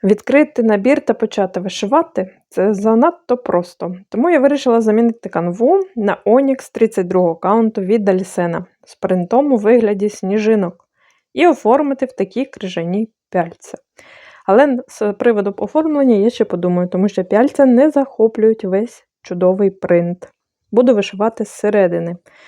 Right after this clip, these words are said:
Якби його змістити трохи вбік, щоб захопити сніжинки, тоді не буде симетричного малюнку. Тож починаємо з серединки.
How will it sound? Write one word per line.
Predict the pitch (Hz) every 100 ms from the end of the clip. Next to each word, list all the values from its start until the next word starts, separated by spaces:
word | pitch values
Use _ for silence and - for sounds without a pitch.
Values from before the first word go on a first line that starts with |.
| - - -
Якби | 196 202 254
його | 233 214
змістити | 208 220 220 220 220
трохи | 185 202 196 214
вбік, | 220 359 - -
щоб | - 190 190
захопити | 185 196 190 202 202 196
сніжинки, | 196 208 202 185 180 170
тоді | 180 185 254 359 - _ -
не | 190
буде | 226 247
симетричного | 233 190 180 185 233 - 196
малюнку. | 190 175 175 175 180 190 180 _ -
Тож | 240 320
починаємо | - 196 196 190 180 180
з |
серединки. | - 185 175 220 320 - 311